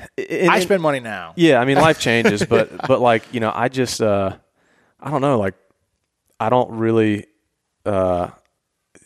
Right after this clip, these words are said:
Speaker 1: I don't really spend that mu-, like, even to this day, like, I really don't spend that much money. Like, I don't care to have, like, a, you know, Lamborghini
Speaker 2: I don't
Speaker 1: or a
Speaker 2: either.
Speaker 1: Ferrari. Couldn't afford one even, even if I wanted one.
Speaker 2: No.
Speaker 1: But,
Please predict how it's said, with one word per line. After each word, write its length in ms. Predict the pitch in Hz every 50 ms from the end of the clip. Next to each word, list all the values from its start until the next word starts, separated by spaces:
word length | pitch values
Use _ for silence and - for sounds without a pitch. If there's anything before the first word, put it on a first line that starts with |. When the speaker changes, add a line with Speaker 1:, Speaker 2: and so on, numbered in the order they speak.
| _ _ _ _ _ _ _ _ _ _ -
Speaker 1:
I 60 | 113
don't 100 | 135 170
really 140 | 170 170 160
spend 320 | 135 - - - 120 127 131
that 100 | 113 110
mu-, 80 | 104
like, 220 | 107 107 - - -
even 280 | - 139 147 151 135 120
to 80 | 127 120
this 160 | 110 104 -
day, 160 | - 110 113
like, 160 | 110 107 -
I 60 | 92
really 180 | 127 147 156 151
don't 180 | 123 113 98 -
spend 200 | - 117 110 110
that 100 | 87 87
much 160 | 101 - -
money. 320 | 101 101 104 104 98 95
Like, 220 | 92 90 92 - - - - - - - - - _ - _ -
I 100 | - 110
don't 280 | 107 113 113 113 117 - _ - -
care 240 | - - 107 107 104
to 80 | 101 98
have, 220 | 101 101 101 101
like, 180 | 101 101 - -
a, 240 | 98 95 92 85 - _ - _ _ - - - _ _ _ _ _ _ _ _ _ _ - -
you 140 | - 110 98
know, 200 | 95 90 90 -
Lamborghini 540 | - - 98 104 104 101 107 101 104 101
Speaker 2:
I 160 | 104 104 104 101
don't 140 | 101 98
Speaker 1:
or 80 | 95 95
a 20 |
Speaker 2:
either. 120 | 98 90 87
Speaker 1:
Ferrari. 380 | 87 92 98 101 101 104 101
Couldn't 220 | 98 - 95 101 92
afford 220 | - 107 104 101
one 120 | 101 95 98
even, 200 | 101 101 98 98
even 160 | - 101 101
if 80 | 98 98
I 60 | 90
wanted 300 | 87 92 101 104 98 92
one. 240 | 92 92 92 92 92
Speaker 2:
No. 60 | 90
Speaker 1:
But, 240 | 92 98 92 92 -